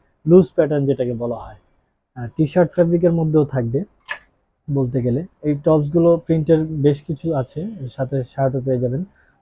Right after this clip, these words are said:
তো এগুলো হলো দুইশো পঞ্চাশ করে, ওভার সাইজ অনুযায়ী পরতে পারবেন।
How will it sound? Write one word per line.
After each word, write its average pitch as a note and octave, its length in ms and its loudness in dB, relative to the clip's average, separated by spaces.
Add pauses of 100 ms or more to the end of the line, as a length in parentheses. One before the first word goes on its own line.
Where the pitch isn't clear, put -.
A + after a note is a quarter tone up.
তো F3 60 4
এগুলো E3+ 260 6
হলো F3+ 140 6
দুইশো F3+ 280 2
পঞ্চাশ F3 440 -2
করে, C#3+ 260 -2 (420)
ওভার G3+ 280 8
সাইজ F#3+ 320 4
অনুযায়ী F#3 320 6
পরতে D3+ 300 0
পারবেন। B2+ 320 -2